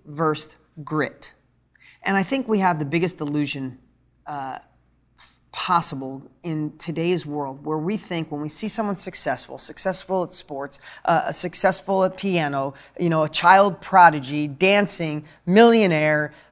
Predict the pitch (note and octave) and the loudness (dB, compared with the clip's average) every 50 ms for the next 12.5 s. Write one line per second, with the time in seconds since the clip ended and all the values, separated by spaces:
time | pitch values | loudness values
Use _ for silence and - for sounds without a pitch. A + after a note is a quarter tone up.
0 | _ _ _ _ - F3 F3+ G3+ A#3 A3 A3 G#3 F#3+ F3 E3+ E3 D3 D3 - E3+ | _ _ _ _ -4 0 4 8 10 12 12 12 12 12 10 8 6 2 0 4
1 | G3 G#3 A3+ B3 A#3 B3 A3 - G#3 F3 - - F#3+ F3 - B3+ B3+ A3+ E3+ - | 6 8 8 8 8 6 4 2 0 -4 -4 -6 -6 -4 -2 -2 -2 -2 -4 -4
2 | D#3 F#3+ F#3+ F3+ F3 E3 D3+ D3 C#3+ C#3+ F3+ G3 - - - - D3+ C#3+ C#3+ - | -2 0 0 0 0 -2 -4 -6 -2 0 0 0 0 -2 -8 -10 -10 -10 -10 -12
3 | _ _ _ _ _ _ _ _ _ - D#3+ D#3 D#3 - - - D#3 D3+ C#3+ - | _ _ _ _ _ _ _ _ _ -6 -6 -6 -6 -6 -8 -6 -6 -6 -8 -10
4 | C#3+ D3 C#3 - - C#3+ B2+ - - - - - - C#4 C#4 C4+ C#4+ B3 G3+ - | -12 -12 -12 -10 -10 -10 -10 -10 -12 -14 -14 -8 -6 -4 0 2 4 4 4 2
5 | - - F#3 - - A3+ A3 G#3+ G#3+ G#3 G#3 E3+ - - F#3 E3 E3+ D#3 - F#3 | -2 -6 -4 -4 -2 -2 -2 0 0 -2 -2 -4 -4 -6 -6 -6 -8 -8 -10 -12
6 | - - E3 E3+ D#3+ D#3+ E3+ - D#3 - D#3+ D3+ D3 C3 C#3+ C#3 C#3 - - D3 | -10 -4 -2 0 0 0 -2 -4 -8 -8 -6 -6 -4 -2 -2 -4 -4 -6 -10 -8
7 | D#3 D#3 D3+ D3 D3 D3+ D#3+ D#3 D#3 - A3+ G#3+ - - - - - F4 - A#3 | -6 -4 -4 -6 -6 -8 -10 -8 -8 -10 -10 -8 -6 -6 -6 -6 -6 -4 -2 0
8 | F3+ D#3 D3 D3 F3+ G#3 G3 G#3+ G3 - - E3 C#3+ C#3 C3+ C#3 - - F#3 E3+ | 0 0 0 -2 -4 -2 0 0 0 0 -4 -6 -4 -4 -4 -4 -6 -6 -8 -8
9 | - - - - - - - _ - A#3+ A#3 A#3 A3+ - B3 C4 D#4 D#4+ D#4 C#4+ | -10 -12 -20 -20 -20 -20 -10 _ 4 6 6 6 4 0 0 2 2 2 2 0
10 | B3+ A3+ G3 F#3+ G3 G#3 F#3 C#3+ - - - D#3+ D#3+ D3+ C#3+ C#3 C#3+ F#3 G3+ F#3+ | 0 -2 -2 0 2 2 2 2 2 -2 -6 -4 -4 -4 -6 -4 0 2 2 2
11 | F3 D#3 D3+ D#3 D3+ E3+ F3+ G3+ G#3 - - E3+ D#3+ - - - G#3+ A#3+ A#3+ A#3 | 2 0 -2 -4 -6 -4 -4 -6 -6 -4 -6 -6 -6 -8 -8 -6 -4 -4 -4 -4
12 | G#3+ G3+ - - - - E3+ D#3+ - F#2+ | -4 -6 -8 -6 -4 -2 -2 -2 -4 -8